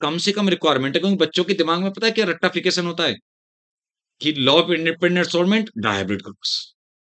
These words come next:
और प्रभाविता का नियम और वो पृथक्करण वाला नियम, monohybrid cross। नहीं, वो उनके लिए minimum condition है भाई।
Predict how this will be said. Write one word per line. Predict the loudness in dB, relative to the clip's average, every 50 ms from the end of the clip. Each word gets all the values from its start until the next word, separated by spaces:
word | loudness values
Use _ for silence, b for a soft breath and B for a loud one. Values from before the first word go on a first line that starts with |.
| _ _ _ -2
और | 2 4 4 4 4 0 _ _ _ _ _ _ -20 _ _ _ _ _ _ _ _ _ _ _ _ _ -2
प्रभाविता | 2 4 4 4 4 6 4 4
का | 4 4 2
नियम | 2 4 4 4 4 6 6
और | 6 6
वो | 6 6 4 2 -2 -8
पृथक्करण | -10 -8 -6 -4 -2 -2 0 0
वाला | 2 2 2 2
नियम, | 2 2 2 2 0 -4 -8 _ _ _ _ -4
monohybrid | -2 0 0 0 0 0 0 -2 -2 -4 -6
cross। | -8 -10 -10 -10 -12 -14 -16 _ _ _ _ _ _ _ 0
नहीं, | 2 4 6 6 6 8
वो | 6 6
उनके | 6 4 2 2
लिए | 2 4
minimum | 6 6 6 4 2 2 0
condition | 0 2 4 4 4 4 4 2 0
है | 2
भाई। | 2 2 4 4 4 2 0 -2